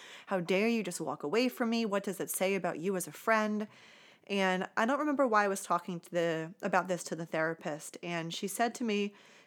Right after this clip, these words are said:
"You know, Kristen, she was probably the best friend that you had." And when that therapist said that to me, I, I kind of got silent and thought about it. And then I realized that she was right.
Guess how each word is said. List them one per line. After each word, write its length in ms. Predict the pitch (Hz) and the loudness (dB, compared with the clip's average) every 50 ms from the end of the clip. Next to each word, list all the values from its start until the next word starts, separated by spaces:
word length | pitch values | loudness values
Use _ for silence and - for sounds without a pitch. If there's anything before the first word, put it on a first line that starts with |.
| _ - | _ -4
"You 100 | 220 208 | 0 2
know, 160 | 233 311 359 | 2 2 2
Kristen, 540 | - 359 277 254 - - 254 247 240 240 - - _ _ _ _ _ _ _ _ _ _ _ _ _ _ _ - | 0 0 -2 -2 0 0 0 0 0 0 -2 -6 _ _ _ _ _ _ _ _ _ _ _ _ _ _ _ -8
she 240 | - - - 302 277 | -4 -4 -2 0 0
was 160 | 339 415 - | 0 0 -2
probably 720 | - _ _ - - - 240 269 - 403 415 - 440 415 370 | -4 _ _ -6 0 2 2 2 2 0 0 2 2 2 2
the 160 | - 330 262 | 2 2 0
best 280 | 214 220 226 226 - - | 0 0 -2 -2 -6 -8
friend 300 | - - 220 226 220 214 | -2 0 0 0 0 -2
that 140 | 202 - | -4 -4
you 100 | 180 170 | -4 -6
had." 520 | 165 - - 190 180 160 131 - - - - _ _ _ _ - - - - _ _ - | -6 -4 -2 0 2 2 0 -2 -4 -10 -16 _ _ _ _ -20 -20 -20 -20 _ _ -4
And 360 | - 214 208 202 202 202 202 | 0 2 4 4 2 2 2
when 140 | 214 214 226 | 0 2 2
that 120 | 233 220 | 0 2
therapist 400 | 240 226 233 247 - 262 233 - | 2 2 2 2 2 0 0 2
said 140 | 226 190 190 | 0 0 0
that 100 | 190 185 | -2 -4
to 100 | - 202 | -4 -4
me, 200 | 185 180 180 175 | -2 0 0 2
I, 260 | 175 180 180 180 175 - - | 2 2 2 0 0 -2 -2
I 80 | 185 | -4
kind 300 | 180 - - 208 220 220 | -4 -2 -2 -2 0 0
of 120 | 220 214 202 - _ _ _ _ - - | 0 -2 -2 -6 _ _ _ _ -6 0
got 200 | 202 185 - - | 0 0 0 0
silent 600 | - - 175 175 185 180 170 156 147 147 - - _ - | -2 0 2 2 2 2 0 -2 -4 -6 -10 -14 _ -8
and 480 | 190 185 180 175 175 170 170 170 165 - _ _ _ _ _ _ _ _ _ _ | -4 -2 0 0 0 0 -2 -2 -4 -6 _ _ _ _ _ _ _ _ _ _
thought 220 | - 214 208 214 214 | 2 4 4 4 4
about 300 | 196 196 180 175 165 160 | 4 2 4 4 4 2
it. 280 | 156 147 147 - - _ - | 0 -2 -4 -8 -10 _ -4
And 300 | 185 185 180 180 180 - - | -4 -2 -2 -4 -6 -6 -6
then 200 | 202 214 214 247 | -4 -2 -2 0
I 80 | 277 302 | 0 -2
realized 640 | 285 220 233 233 220 214 202 190 190 185 185 - | 0 0 0 2 2 4 4 2 2 0 -2 -2
that 200 | - 185 175 170 | 0 0 0 0
she 140 | - - 196 | 0 -2 -2
was 180 | 175 165 160 - | -2 -2 -2 -4
right. 320 | 151 160 160 147 - - | -4 -2 0 0 -2 -4